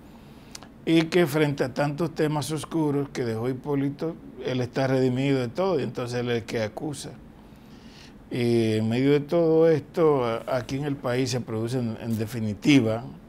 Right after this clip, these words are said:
con la caída del tema de la ideología y de, eh, qué ejercicio político ejercemos.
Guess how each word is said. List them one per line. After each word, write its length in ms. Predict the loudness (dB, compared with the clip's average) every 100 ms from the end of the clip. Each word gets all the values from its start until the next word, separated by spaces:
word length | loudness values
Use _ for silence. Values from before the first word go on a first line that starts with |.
| -8
con 180 | -4 -2
la 140 | -4
caída 400 | -2 -2 0 0
del 160 | -2 -4
tema 340 | -6 -4 -4 -4
de 240 | -6 -6
la 100 | -4
ideología 800 | -4 -4 -6 -6 -6 -4 -4 -4
y 80 | -6 -8
de, 240 | -10 -10 -14 -20 -20 -20 -20 -20 -20 -20 -20 -12
eh, 200 | -8 -6
qué 120 | -4 -2
ejercicio 460 | 0 0 0 -2
político 1080 | 0 0 0 -2 -8 -4 -2 -2 -4 -8 -14 -20 -20 -20 -8
ejercemos. 1300 | -4 -2 -4 -4 -2 -2 -2 -6 -10 -12 -12 -16